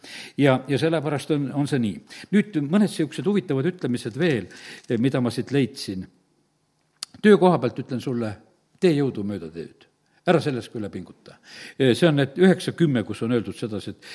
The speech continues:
tee jõudumööda kõike, mida su käsi suudab korda saata. Ja noh, ja see on öeldud sedasi, et noh, et surmavallas enam ei ole tööd ja toimetust ja tunnetustega tarkust.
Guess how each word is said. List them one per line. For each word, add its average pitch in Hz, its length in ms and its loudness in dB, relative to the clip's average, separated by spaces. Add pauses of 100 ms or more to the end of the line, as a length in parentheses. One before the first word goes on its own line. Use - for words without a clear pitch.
(280)
tee 165 260 10
jõudumööda 185 720 4 (500)
kõike, 127 460 6 (420)
mida 139 160 4
su 107 160 -6
käsi 131 240 2
suudab 117 300 -4
korda 101 260 -8
saata. 90 400 -16 (960)
Ja 113 220 4 (100)
noh, - 480 0
ja 214 160 8
see - 80 4
on 180 160 4
öeldud 151 240 -2
sedasi, 147 400 -2
et - 160 -16
noh, 170 140 2
et - 180 -6 (160)
surmavallas 139 560 2
enam 185 220 2
ei 139 80 0
ole 131 100 0
tööd 131 300 0 (240)
ja 127 100 -2
toimetust 160 680 0
ja 131 180 0
tunnetustega 131 640 -2
tarkust. - 420 -8